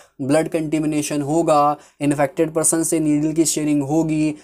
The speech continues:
या इन्फेक्टेड मदर प्रेग्नेंट होगी, तब चांसेस हैं एक दूसरे में जाने के, otherwise ट्रांसमिट ये नहीं होगा, ठीक है। तो उम्मीद है यहाँ तक तो बात आपको यहाँ पर समझ में आई होगी, ठीक है।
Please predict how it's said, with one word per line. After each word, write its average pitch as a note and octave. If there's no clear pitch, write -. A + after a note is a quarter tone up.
या D3
इन्फेक्टेड D3
मदर D3+
प्रेग्नेंट D#3
होगी, D3+
तब F3+
चांसेस E3
हैं F3
एक F3+
दूसरे D3+
में D#3
जाने C3+
के, D3+
otherwise D3+
ट्रांसमिट F#3
ये A#3
नहीं D3
होगा, A2+
ठीक D3
है। A3
तो E3
उम्मीद F3+
है F#3
यहाँ E3
तक E3
तो E3
बात D3
आपको C#3+
यहाँ C3
पर C3+
समझ A#2+
में B2+
आई G2
होगी, F#2+
ठीक G3
है। -